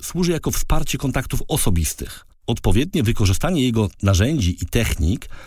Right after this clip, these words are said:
sprawia, że nawiązywanie relacji sprzedażowych jest o wiele bardziej skuteczne. I kiedy wreszcie dochodzi do rozmowy telefonicznej lub bezpośredniego spotkania, obie strony są przekonane, że znają się już bardzo dobrze. Po co sprzedawcom social selling?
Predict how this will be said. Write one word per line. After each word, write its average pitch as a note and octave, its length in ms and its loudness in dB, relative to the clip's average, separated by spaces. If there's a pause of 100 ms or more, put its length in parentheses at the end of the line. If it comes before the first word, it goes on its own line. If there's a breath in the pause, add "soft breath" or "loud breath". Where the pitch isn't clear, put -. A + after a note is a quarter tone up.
(200 loud breath)
sprawia, F3 380 -2
że B2+ 200 0
nawiązywanie G#2+ 680 4
relacji A2 380 0
sprzedażowych A#2 500 0
jest C#3 180 -4
o B2+ 60 -2
wiele C3 260 2
bardziej A#2+ 300 0
skuteczne. - 600 0 (400 loud breath)
I - 60 -8
kiedy A2 240 2
wreszcie G#2+ 320 0
dochodzi C3+ 440 2
do G#2 100 2
rozmowy G#2 360 2
telefonicznej E2+ 680 0
lub E2+ 240 0
bezpośredniego G#2+ 680 2
spotkania, C3 520 0 (420 loud breath)
obie D#3 220 2
strony E3 340 0
są C3+ 160 0
przekonane, B2 500 0
że A2 140 2
znają C#3+ 280 0
się - 120 -2
już A2 180 2
bardzo G#2+ 360 2
dobrze. D2 480 0 (440)
Po A3 140 4
co G3 140 2
sprzedawcom B2+ 640 0
social B2+ 460 0
selling? - 520 -4